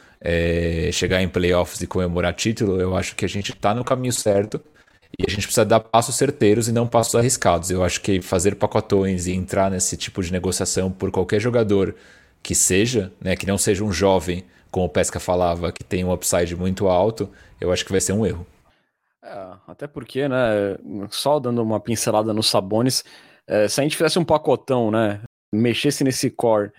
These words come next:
Speaker 2: jovem que a gente tem pra trazer o Sabonis, eu acho que a pergunta que a gente tem que se fazer é: a gente seria melhor com o Sabonis e com o core remendado do que a gente era com o DeRozan ao lado desse core? Se a resposta for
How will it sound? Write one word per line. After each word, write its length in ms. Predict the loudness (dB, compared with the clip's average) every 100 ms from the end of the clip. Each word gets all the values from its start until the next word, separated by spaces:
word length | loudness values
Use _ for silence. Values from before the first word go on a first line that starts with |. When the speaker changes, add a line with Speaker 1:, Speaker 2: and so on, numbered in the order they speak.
| _ -8
Speaker 2:
jovem 480 | 2 2 2 -4
que 80 | -2
a 20 |
gente 120 | -4 0
tem 140 | 0
pra 120 | -2
trazer 260 | -2 0 0
o 60 |
Sabonis, 640 | 0 0 0 0 0 -2 -8 -16 -20 -20 _ -2
eu 180 | 4 4
acho 140 | 4
que 80 | 2
a 120 | 4
pergunta 360 | 4 2 0 -2
que 60 |
a 40 | -2
gente 60 |
tem 80 | -2
que 80 | -4
se 60 | 0
fazer 300 | 0 2 2
é: 220 | 2 -2 -14 _ _ _ _
a 100 | 0
gente 180 | 0 0
seria 400 | 0 2 2 2
melhor 560 | 4 4 4 4 2 -4 _ _
com 140 | -4
o 40 | 0
Sabonis 640 | 2 2 2 0 0 -2
e 80 | -4
com 180 | 0 -2
o 60 |
core 560 | 0 2 2 2 -4 -6 -12
remendado 720 | -2 2 4 4 4 2 2 -4
do 100 | -4
que 80 |
a 40 | 0
gente 280 | 0 2 2
era 220 | 4 2
com 300 | 0 0 2
o 60 | 4
DeRozan 600 | 4 4 6 4 2 2
ao 140 | 4
lado 220 | 4 4
desse 260 | 0 -8 -6
core? 340 | 0 2 0 -4 _ _
Se 120 | -2
a 40 |
resposta 420 | -2 0 -2 -2 0
for 280 | 0 0